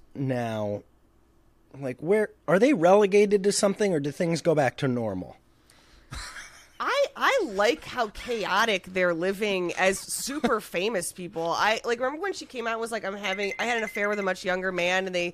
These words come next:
Speaker 1: Oh, yeah.
Speaker 2: sat down at the Red Table? <laughs> I watched, I didn't watch all Red Table Talk, but boy, I watched a lot of 'em.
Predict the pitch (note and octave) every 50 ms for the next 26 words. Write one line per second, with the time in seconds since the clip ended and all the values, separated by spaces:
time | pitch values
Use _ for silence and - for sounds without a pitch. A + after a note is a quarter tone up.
0 | - A2 A#2+ C#3 C#3 A#2+ E2+ - A3+ A3 A3+ A#3 A3 A3 A3 G#3 G3+ G3 G3 G3+
1 | G3 - A#3 F#3 F#3 G3+ F#3+ - C4 B3+ - - B3+ D4 E4 G4 F4 D#4 C4 C4+
2 | - - - - - A#4 A4+ G4+ D#4 C4 - - G#3+ A3 A3 B3 B3 A3+ C4+ B3
3 | B3+ B3 B3 C4 A3+ A3 G3 F#3+ F3 G#3+ A#3 A#3+ G#3+ A3+ A#3 A#3+ A3+ A#3 - G#3
4 | F#3 G3+ B3 B3+ G#3+ G3 F#3 F#3+